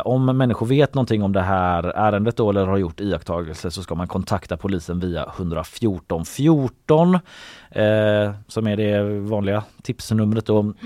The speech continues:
Speaker 1: eller via polisens hemsida kan man också använda sig av. Han säger då också att man, eh, eller säger faktiskt Peter Adlersson, en annan presstalesperson som vi pratat med, de är ju några stycken där,
Speaker 2: Mm.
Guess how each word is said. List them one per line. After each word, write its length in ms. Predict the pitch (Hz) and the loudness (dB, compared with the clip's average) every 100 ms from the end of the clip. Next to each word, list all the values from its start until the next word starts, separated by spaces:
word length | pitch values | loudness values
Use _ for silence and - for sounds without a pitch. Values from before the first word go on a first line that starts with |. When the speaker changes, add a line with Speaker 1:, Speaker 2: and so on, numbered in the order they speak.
| 247 | -4
Speaker 1:
eller 280 | 107 95 90 | -2 0 -2
via 240 | 90 87 80 | -2 -4 -4
polisens 320 | 92 82 76 | -6 -8 -6
hemsida 460 | 90 - - - | -6 -8 -12 -12
kan 140 | 73 76 | -10 -10
man 100 | 76 | -10
också 300 | - 82 - | -8 -10 -8
använda 320 | - 85 69 | -6 -6 -6
sig 120 | 78 87 | -6 -8
av. 120 | - - - - - - - - - _ _ - | -8 -18 -20 -20 -20 -20 -20 -20 -20 _ _ 0
Han 120 | 131 | 4
säger 180 | 143 135 | 6 8
då 100 | 131 | 8
också 200 | 120 120 | 6 4
att 120 | 110 | 4
man, 340 | 120 110 107 110 | 4 4 4 4
eh, 60 | 107 107 107 104 104 | 4 4 4 4 2
eller 160 | 110 | 2
säger 160 | 120 147 | 4 4
faktiskt 220 | 120 107 | 4 2
Peter 340 | 117 110 120 107 | 0 4 4 4
Adlersson, 360 | 92 92 135 | 2 -2 0
en 100 | 110 | 2
annan 220 | 110 104 | 2 2
presstalesperson 880 | 123 127 - 101 92 87 98 92 90 | 0 -2 -2 -4 -2 -2 -2 -2 -2
som 140 | 87 95 | -2 -2
vi 80 | 90 | 0
pratat 320 | 101 87 82 | 0 0 -2
med, 120 | 90 - | -2 -2
de 120 | 95 | -2
är 40 | |
ju 60 | 95 | 0
några 180 | 98 104 | 0 0
stycken 280 | 104 85 95 | -2 0 0
där, 180 | 85 78 | 0 0
Speaker 2:
Mm. 260 | 233 233 | 0 0